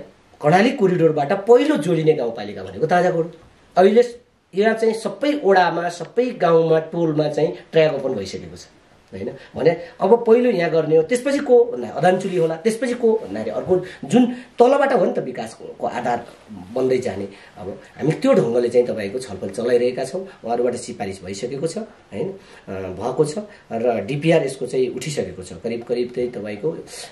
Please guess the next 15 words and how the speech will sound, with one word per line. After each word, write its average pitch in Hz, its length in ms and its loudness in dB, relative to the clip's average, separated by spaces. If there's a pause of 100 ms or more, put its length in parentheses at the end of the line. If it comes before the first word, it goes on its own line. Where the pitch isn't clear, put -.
भौतिक 101 240 -6
पूर्वाधार 110 300 -4
कार्यालय 98 340 -8
छयत्तर 139 400 -4
करोड 117 300 -6
कतिको 98 280 -10
डिपिआर 95 360 -10
छ। - 160 -18
यो 82 260 -16
हाम्रो, 87 260 -12
उम्, - 560 -14
दुईतिरबाट 120 640 -4
जोड्न 110 260 -6
खोजेका 87 300 -12
छौँ - 240 -18